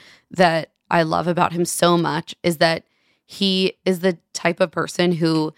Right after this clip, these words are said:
is so smart and so opinionated, but also is really, really interested in learning about new things and taking in new information,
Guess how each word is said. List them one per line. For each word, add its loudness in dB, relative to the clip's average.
is 0
so 2
smart 2
and 4
so 2
opinionated, 2
but 2
also 4
is 4
really, 2
really 2
interested 2
in 6
learning 6
about 4
new 0
things -2
and 0
taking 2
in 4
new 4
information, 2